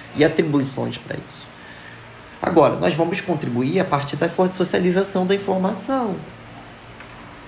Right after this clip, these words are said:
Nós vamos contribuir a partir da emissão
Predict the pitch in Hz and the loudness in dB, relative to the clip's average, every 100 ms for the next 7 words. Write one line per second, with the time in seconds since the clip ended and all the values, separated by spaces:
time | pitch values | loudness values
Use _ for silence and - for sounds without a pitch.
0 | - - 139 143 135 139 131 - 117 117 | -18 -2 4 6 6 2 0 -2 -2 0
1 | 104 107 135 190 160 - - 165 160 180 | 0 2 4 4 4 2 0 -2 4 4
2 | 175 175 180 - 165 170 185 | 6 2 0 2 4 4 2